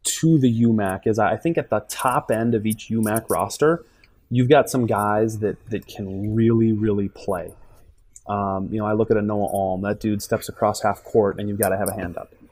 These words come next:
I look at, you know, all the way through, there's some really good, you know, Kyrie is as dynamic a, a guard as you're gonna find. And I think what maybe sets some of those guys apart, just in the numbers they put up and what they're able to do, and even going back to a Tim Wendell,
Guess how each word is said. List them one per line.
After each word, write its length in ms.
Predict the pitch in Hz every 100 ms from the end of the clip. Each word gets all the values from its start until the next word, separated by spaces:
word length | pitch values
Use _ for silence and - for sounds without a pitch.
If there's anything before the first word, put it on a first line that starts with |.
| _ _ _ - -
I 180 | 107
look 160 | 113 -
at, 240 | 104 104
you 80 | 123
know, 100 | 110
all 280 | - 170 185
the 60 | 170
way 180 | 156
through, 400 | - - 151 143
there's 260 | 110 117 -
some 320 | 113 104 107
really 300 | 131 147 131
good, 160 | 117 113
you 60 |
know, 160 | 104 104
Kyrie 400 | - 135 120 117
is 140 | 107 98
as 180 | 104
dynamic 540 | 98 104 107 120 120 120 107
a, 220 | 101 113
a 20 |
guard 400 | 104 107 107 104
as 120 | 101
you're 120 | 107
gonna 160 | 101 92
find. 500 | - 104 95 90 - _ - - _ _ -
And 100 | 139
I 60 | 131
think 500 | - 185 190 - - _ _
what 300 | 131 131 -
maybe 240 | 131 135 123
sets 420 | - 139 127 -
some 220 | 135 123
of 80 | 110
those 180 | 113 113
guys 220 | 113 104
apart, 580 | - - 120 120 117 -
just 220 | - 107
in 80 | 101
the 80 |
numbers 420 | 104 123 127 123 120
they 140 | 120
put 240 | 120 120
up 180 | 120 117
and 140 | 104 104
what 160 | 113
they're 100 | 113
able 220 | 113 110
to 120 | - 110
do, 260 | 117 120
and 180 | 120 -
even 180 | 165 156
going 240 | 117 113
back 180 | 110 110
to 100 | -
a 20 |
Tim 320 | 107 - 117 104
Wendell, 400 | 107 127 156